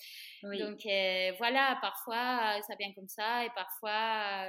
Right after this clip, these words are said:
Speaker 2: euh, ça vient parce que tu es dans la même ville. Et je pense qu'à Paris, vous avez la chance d'avoir beaucoup, euh,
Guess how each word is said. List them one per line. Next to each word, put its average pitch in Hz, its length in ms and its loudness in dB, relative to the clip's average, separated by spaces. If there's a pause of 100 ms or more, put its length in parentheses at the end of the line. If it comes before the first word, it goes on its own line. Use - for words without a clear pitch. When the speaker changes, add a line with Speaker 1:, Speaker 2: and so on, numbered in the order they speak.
(100)
Speaker 2:
euh, 190 60 -8
ça 202 160 -6
vient 214 180 0
parce 214 160 -10
que - 80 -20
tu - 100 -12
es 208 40 -10
dans 202 120 -2
la 196 100 0
même 196 220 -8
ville. 226 300 -6
Et 185 120 -2
je - 140 -18
pense 202 200 -10
qu'à 185 140 -6
Paris, 202 280 -6
vous - 200 -14
avez 185 120 -4
la 185 120 -4
chance 202 300 -10
d'avoir 185 380 -10
beaucoup, 214 500 -14
euh, 175 40 -12